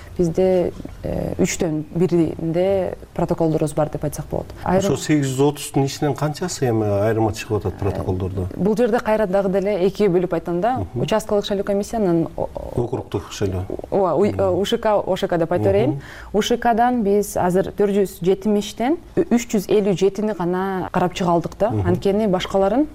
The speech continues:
Speaker 1: ошол калгандарын борбордук шайлоо комиссия дагы деле өзүнүн сайтында жарыялаган жок. Жарыялагандыгы үчүн биз азырынча аларды мындай контроль
Speaker 2: Салыштыра албай-,
Speaker 1: салыштыра
Speaker 2: албайбыз.
Speaker 1: албайбыз.
Speaker 2: А эмнеге ошол жарыялабай жатат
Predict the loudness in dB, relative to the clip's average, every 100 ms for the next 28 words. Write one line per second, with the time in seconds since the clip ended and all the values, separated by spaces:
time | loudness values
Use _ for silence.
0 | -14 -6 -6 0 0 2 2 2 2 -2
1 | -4 -2 2 2 0 0 0 2 -2 0
2 | 2 2 2 2 4 4 4 2 2 0
3 | 2 2 2 2 2 2 2 2 2 2
4 | 4 6 4 2 0 0 0 0 0 0
5 | 2 2 2 2 2 0 -2 -2 -2 0
6 | 2 2 2 2 0 -2 -6 -4 -4 -6
7 | -10 0 2 2 2 0 -4 -4 0 2
8 | 2 2 2 2 2 0 -2 -6 -10 -12
9 | -18 -10 -2 2 4 4 4 6 4 4
10 | 2 0 2 2 4 2 2 0 -4